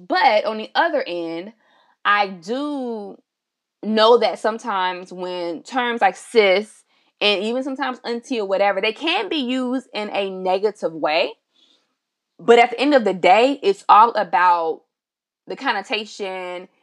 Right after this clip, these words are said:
and, you know, just in what form that is used, if it's, you know, okay or not. I know with me, even growing up, before I moved to Georgia, I would just call adults by their first name, and it was okay. Like, it was acceptable.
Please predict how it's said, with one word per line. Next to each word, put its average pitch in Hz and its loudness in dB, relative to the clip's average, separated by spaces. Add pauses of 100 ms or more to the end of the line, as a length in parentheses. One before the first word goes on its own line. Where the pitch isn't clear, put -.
(200)
and, 185 -6
you 285 -4
know, 359 -6
just 339 -12
in 247 -2
what 233 -2
form 220 -6
that 190 -6
is 170 -8
used, 175 -10
if 180 -8
it's, - -8
you 208 -12
know, 156 -2
okay 190 -2
or 135 -6
not. 127 -10 (600)
I 226 6
know 254 0
with 202 -6
me, 254 -6
even 220 -8
growing 185 -6
up, 220 2 (1500)
before 294 -2
I 302 2
moved 277 -4
to 285 -8
Georgia, 240 -2 (720)
I - 0
would 311 -2
just 262 -2
call 247 6
adults 214 -2
by 196 -2
their 185 -8
first 180 -8
name, 196 -8
and 247 -6
it 320 -4
was 320 -6
okay. 330 0
Like, 196 0
it 302 -2
was 285 -8
acceptable. 196 -8